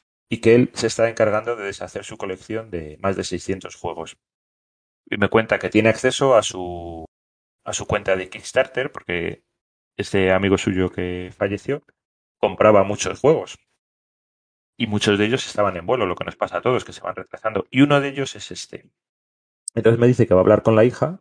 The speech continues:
que si la hija le autoriza, él, él lo transmite. Y que no quiere hacer dinero con esta copia, que sabe que yo estoy muy interesado, pero que me la va a vender al precio que él haya pagado. Lo único que me dice es que me,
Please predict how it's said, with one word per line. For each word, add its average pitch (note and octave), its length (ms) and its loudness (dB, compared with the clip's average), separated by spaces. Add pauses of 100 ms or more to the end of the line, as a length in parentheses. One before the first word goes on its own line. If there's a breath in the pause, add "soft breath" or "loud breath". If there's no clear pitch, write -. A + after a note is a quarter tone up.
(160)
que F#2 100 -10
si - 160 -6
la E2+ 120 -2
hija F#2 220 -8
le F2 420 -4
autoriza, G2 640 -6
él, F2 340 -4
él F#2 240 0
lo E2+ 240 -6
transmite. F2 560 -4
Y A2+ 120 -8
que G2+ 140 2
no A#2 120 2
quiere A#2+ 220 0
hacer E2+ 760 -2
dinero G#2 400 -2
con E2 540 -10 (120)
esta - 260 -6
copia, A2 360 -4 (380)
que - 80 -12
sabe F#2+ 160 2
que G2 80 -2
yo G2+ 60 -2
estoy G2 600 -6
muy G#2+ 100 -4
interesado, B2+ 520 0
pero - 160 -6
que F2 80 -6
me F2 100 -2
la F2+ 80 6
va F#2+ 80 8
a G2+ 40 8
vender A2+ 260 2
al F#2+ 120 2
precio A#2+ 340 0
que F#2+ 160 2
él F#2+ 80 4
haya F#2 200 2
pagado. E2 320 -4
Lo F2+ 100 2
único A2 280 -2
que A2 120 -2
me G#2+ 120 -8
dice A#2 240 -10
es B2 80 -8
que - 120 -10
me, F2 200 -10